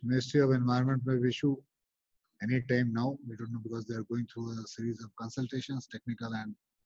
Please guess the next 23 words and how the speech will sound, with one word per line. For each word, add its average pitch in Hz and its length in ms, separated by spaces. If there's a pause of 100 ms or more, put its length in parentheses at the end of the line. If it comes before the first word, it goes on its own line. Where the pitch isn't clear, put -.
(100)
stakeholders. 120 540 (1160)
But 156 160 (580)
some 196 320
issues 196 460
we 185 40
need 196 180
to 190 200
address. 135 680 (1160)
Uh, 104 40
one 151 260
thing 190 420
first 175 300 (1600)
is 135 160
that 156 240 (1600)
not 165 240
only 208 260
looking 208 240
at 156 120
waste, 165 340
uh, 135 300 (160)
the 143 80
way 202 180
the 226 140